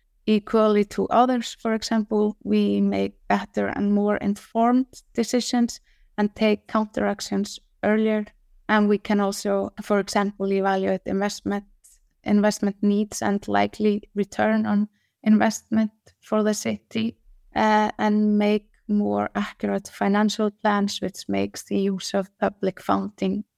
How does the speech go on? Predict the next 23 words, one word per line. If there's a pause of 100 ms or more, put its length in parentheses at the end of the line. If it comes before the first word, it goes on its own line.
(160)
even
more (440)
efficient. (360)
And (460)
all
of
this (440)
should (120)
have
the,
the
goal
and (200)
should (180)
result
in, (440)
uh,
making
the
lives
of
our
citizens